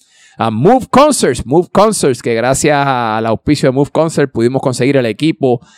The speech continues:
de, de transmisión y, nos, y eventos de alta calidad en Puerto Rico y los Estados Unidos.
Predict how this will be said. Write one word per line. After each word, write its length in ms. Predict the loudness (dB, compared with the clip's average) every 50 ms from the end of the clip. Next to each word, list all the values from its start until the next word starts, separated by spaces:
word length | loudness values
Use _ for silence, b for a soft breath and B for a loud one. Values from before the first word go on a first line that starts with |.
| b b b b
de, 460 | -4 0 0 2 2 2 0 0 0 0
de 80 | 0 -2
transmisión 760 | -2 -2 -2 -2 -2 -4 -6 -2 0 0 0 0 -2 -4 -6 -6
y, 40 |
nos, 380 | -4 -4 -2 -2 -2 -2 -2 -2
y 360 | -2 -4 -4 -4 -4 -4 -4
eventos 440 | -2 -2 -2 -2 -2 -2 -2 -4 -2
de 140 | -2 -2 -2
alta 280 | -2 -2 -2 -4 -4 -2
calidad 420 | -4 -4 -4 -2 -2 -2 -2 -4 _ _
en 300 | -6 -6 -4 -6 -8 -12 _ _ _ _ _ _ _ _
Puerto 360 | 0 2 2 2 2 0 0
Rico 260 | 0 0 0 0 0 0
y 40 |
los 80 | 0 0
Estados 400 | 0 0 0 0 0 0 0 -2
Unidos. 680 | -2 -2 0 0 2 0 0 0 -2 -6 -10 -12 -14